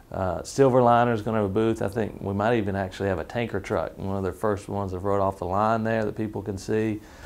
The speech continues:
You're just gonna be able to experience the vision and the work that's going on, uh, to help create a future in Appalachia.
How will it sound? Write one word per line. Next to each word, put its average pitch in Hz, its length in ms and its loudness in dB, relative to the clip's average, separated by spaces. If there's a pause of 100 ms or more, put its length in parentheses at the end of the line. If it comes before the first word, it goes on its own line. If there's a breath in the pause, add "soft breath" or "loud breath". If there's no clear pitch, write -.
(240 loud breath)
You're 170 120 4
just 147 240 6
gonna 107 140 8
be 110 100 10
able 101 120 10
to 87 60 6
experience 98 1200 6 (120)
the 95 160 2
vision 104 520 6
and 92 80 2
the 87 80 0
work 98 340 6
that's 90 180 0
going 98 380 2
on, 90 400 0 (380 loud breath)
uh, 90 240 2
to 92 120 0
help 92 240 4
create 92 260 4
a 92 40 -2
future 90 380 -2
in 90 80 -2
Appalachia. 90 640 -4